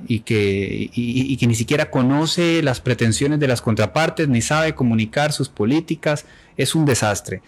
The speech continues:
Pero del otro lado tampoco nos quedamos muy lejos. Hoy mismo recibí un correo de un amigo del sector pesquero que me decía, "Es que el artículo del señor que se,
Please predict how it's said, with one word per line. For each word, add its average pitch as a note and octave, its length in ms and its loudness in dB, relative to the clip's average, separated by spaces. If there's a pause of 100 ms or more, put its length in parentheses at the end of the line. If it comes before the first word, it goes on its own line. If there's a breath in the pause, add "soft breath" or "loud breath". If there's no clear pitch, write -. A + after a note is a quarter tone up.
(400 loud breath)
Pero D#3 180 2
del D#3 140 2
otro G3 180 0
lado A3+ 240 2
tampoco G3 400 0
nos F#3+ 180 2
quedamos F3+ 320 0
muy F#3+ 300 4
lejos. E3+ 720 0 (640 soft breath)
Hoy F3+ 200 4
mismo F#3 300 4
recibí C#3 260 2
un F3 140 2
correo F3 520 2
de B2 260 4
un D3 200 2
amigo E3+ 360 2
del C3+ 100 2
sector E3 400 -4
pesquero E3 460 0
que C3+ 120 2
me B2+ 120 2
decía, C3+ 260 2
"Es C3+ 100 -2
que F#3 320 0
el D#3 100 0
artículo F#3 580 2
del D#3 200 4
señor D#3 480 2
que D3+ 140 0
se, A#2+ 320 0